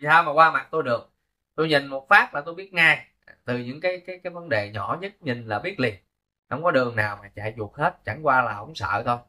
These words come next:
À, sợ, à, một phần là sợ khán giả, một phần là sợ bà bầu. À, rồi, à, mình nói chung là,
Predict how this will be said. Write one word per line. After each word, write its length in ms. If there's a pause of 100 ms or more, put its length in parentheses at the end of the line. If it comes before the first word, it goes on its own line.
À, 320
sợ, 420 (480)
à, 360
một 180
phần 200
là 100
sợ 260
khán 140
giả, 340
một 160
phần 260
là 80
sợ 220
bà 120
bầu. 320 (280)
À, 380 (360)
rồi, 200 (240)
à, 280 (160)
mình 140
nói 180
chung 180
là, 460